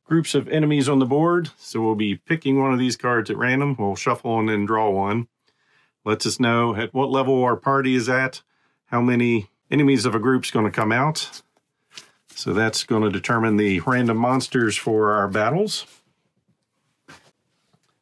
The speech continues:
Then we have exploration cards. So one of the quest types we can take, it's not gonna be a standard setup map. It's going to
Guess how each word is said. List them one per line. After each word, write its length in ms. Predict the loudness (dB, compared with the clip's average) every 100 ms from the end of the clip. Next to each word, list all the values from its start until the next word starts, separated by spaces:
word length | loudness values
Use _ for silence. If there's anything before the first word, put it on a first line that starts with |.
| _
Then 180 | -2 0
we 120 | 0
have 340 | -2 -4 -4 -4
exploration 760 | -6 -6 -4 0 0 0 0
cards. 540 | 0 0 0 -2 -8 -10 _ _ _ _ _
So 420 | -6 0 2 4 4
one 220 | 2 2
of 140 | 2
the 320 | 2 2 0 -4 _ _ _
quest 300 | -2 0 0
types 280 | 0 0
we 80 | 0
can 120 | 0
take, 460 | 2 0 0 -6 -18 -14
it's 200 | -6 -2
not 180 | -2
gonna 160 | 0 0
be 180 | 2 2
a 120 | 0
standard 540 | -2 -2 0 0 -2
setup 320 | -2 0 -2 -2
map. 360 | -2 -2 -2
It's 220 | -6 -8 -4
going 300 | -2 -2 -2
to 420 | -2 -2 -2